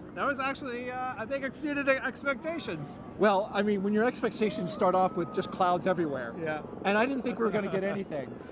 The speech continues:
Speaker 2: How did you feel when it finally poked through?
Speaker 1: Uh, I just felt, I felt like success 'cause we all really wanted to see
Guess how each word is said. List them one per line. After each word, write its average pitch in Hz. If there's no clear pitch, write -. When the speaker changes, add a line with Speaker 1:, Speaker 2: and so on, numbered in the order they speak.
Speaker 2:
How 208
did 226
you 233
feel 208
when 180
it 165
finally 175
poked -
through? 151
Speaker 1:
Uh, 143
I 165
just 180
felt, 170
I 156
felt 208
like 196
success 185
'cause 151
we 151
all 170
really 190
wanted 175
to 156
see 180